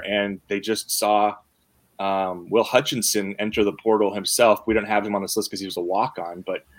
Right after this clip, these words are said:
uh, Boyle could be somebody who comes in and,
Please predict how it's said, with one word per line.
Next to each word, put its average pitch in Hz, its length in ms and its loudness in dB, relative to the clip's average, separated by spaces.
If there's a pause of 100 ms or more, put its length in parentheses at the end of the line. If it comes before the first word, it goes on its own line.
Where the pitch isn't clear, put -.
(320)
uh, 90 420 0 (420)
Boyle 117 260 6
could 110 140 -6
be 101 100 -2
somebody 98 280 -2
who 95 60 -6
comes 98 260 -2
in 92 140 -4
and, 85 180 -10